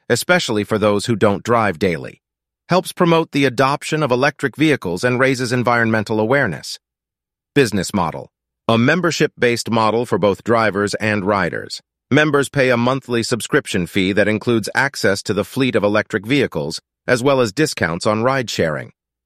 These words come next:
A pay-per-use model for ride-sharing, wherein riders pay a fee based on distance, similar to traditional ride-sharing services. Partnerships with local businesses to offer charging stations,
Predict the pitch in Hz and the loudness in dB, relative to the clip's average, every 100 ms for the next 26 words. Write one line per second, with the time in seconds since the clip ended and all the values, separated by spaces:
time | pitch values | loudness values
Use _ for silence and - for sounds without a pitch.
0 | _ _ _ - 123 143 151 160 139 135 | _ _ _ -2 0 2 0 0 0 0
1 | - 113 104 95 101 110 110 127 113 - | 0 2 2 2 0 0 2 0 0 0
2 | 85 67 62 _ _ - 120 117 110 110 | -2 -2 -8 _ _ 0 2 4 4 2
3 | 120 107 101 - 107 95 - 113 92 92 | 2 0 -2 0 0 0 0 -2 0 -2
4 | - 87 80 131 - 76 71 - _ - | -2 -4 -2 -4 -4 -8 -8 -12 _ -6
5 | - 135 120 107 101 104 110 - 104 90 | 0 2 2 0 -4 -2 0 0 0 0
6 | 98 92 85 101 82 82 - 110 76 - | 0 0 -2 -2 -2 -4 -2 -2 -2 -8
7 | 60 53 - _ _ _ _ _ _ _ | -10 -12 -18 _ _ _ _ _ _ _
8 | - 160 147 147 - 139 - 127 117 131 | -2 -2 0 -2 0 -2 0 -2 2 0
9 | 127 104 143 120 101 - 82 82 - 110 | 0 0 0 0 -2 -2 -4 -2 0 0
10 | 107 101 160 151 110 95 - 87 - 71 | -2 -2 0 0 0 -2 -2 -4 -4 -10
11 | 62 | -10